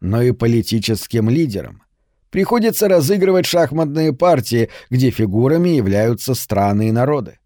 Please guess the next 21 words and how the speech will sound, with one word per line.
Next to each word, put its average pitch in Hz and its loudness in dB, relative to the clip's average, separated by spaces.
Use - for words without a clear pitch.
Порой 175 4
это 151 2
означает, 143 2
что - 0
мелкие 160 2
несправедливости 151 2
он 175 0
восполняет 143 0
крупными 139 0
выигрышами. 117 0
То 95 0
есть, 143 -2
незадолго 165 2
до 170 2
смерти 175 0
Иоанна 147 2
Павла 123 2
второго 104 -4
ордену 156 2
Анафемата 123 0
Куриалис 120 -2